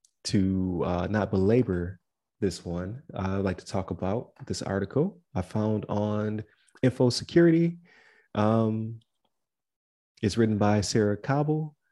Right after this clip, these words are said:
and it is titled Maryland Cyber Nonprofit to Create Centers of Excellence. So, uh, I like to always highlight this stuff,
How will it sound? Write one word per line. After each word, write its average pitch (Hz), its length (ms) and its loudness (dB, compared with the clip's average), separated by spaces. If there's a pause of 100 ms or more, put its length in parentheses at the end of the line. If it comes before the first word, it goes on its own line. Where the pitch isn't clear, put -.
(160)
and 98 140 2
it 104 140 2
is 98 140 0
titled 107 440 2
Maryland 151 600 0
Cyber 127 400 0
Nonprofit 113 600 -4
to - 120 -16
Create 110 460 -4 (560)
Centers 131 500 2
of 90 260 -6
Excellence. - 760 -6
So, 90 360 -6 (260)
uh, 95 180 0
I 104 60 2
like 127 200 6
to 127 60 4
always 117 200 4
highlight 104 260 0
this 95 140 -8
stuff, 101 300 -6